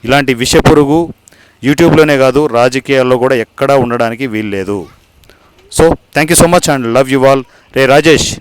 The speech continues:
నీకోసం వెయిటింగ్, వెయిటింగ్, వెయిటింగ్, వెయిటింగ్. నువ్వు ఎప్పుడు వీడియో పెడతావా అని.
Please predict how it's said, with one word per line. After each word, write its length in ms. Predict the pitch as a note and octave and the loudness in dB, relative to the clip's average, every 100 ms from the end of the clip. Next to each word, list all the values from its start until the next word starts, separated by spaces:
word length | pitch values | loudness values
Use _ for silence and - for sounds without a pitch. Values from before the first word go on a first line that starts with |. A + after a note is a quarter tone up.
| - | -6
నీకోసం 520 | C3 D3 D3+ D#3+ C#3+ | -2 2 2 0 -2
వెయిటింగ్, 640 | A#2+ C#3 C3 D3 C3 G2 D2+ _ _ _ _ _ _ _ _ _ _ _ _ _ _ _ | 0 0 0 0 -2 -6 -14 _ _ _ _ _ _ _ _ _ _ _ _ _ _ _
వెయిటింగ్, 500 | F#2 C3 C#3+ D#3 D3+ | -2 0 0 -2 -2
వెయిటింగ్, 420 | B2 C3 C3+ C#3+ | 0 0 -2 -4
వెయిటింగ్. 380 | A#2 A#2+ A2+ F2 - _ _ _ A#2 | -2 -2 -4 -10 -16 _ _ _ -10
నువ్వు 140 | G#2+ | -4
ఎప్పుడు 300 | A#2 - D3 | -2 0 0
వీడియో 260 | C3 C3 C3 | 2 2 2
పెడతావా 480 | B2+ A2+ A#2 A2+ A2 | 0 -2 -2 -2 -4
అని. 140 | F2 | -6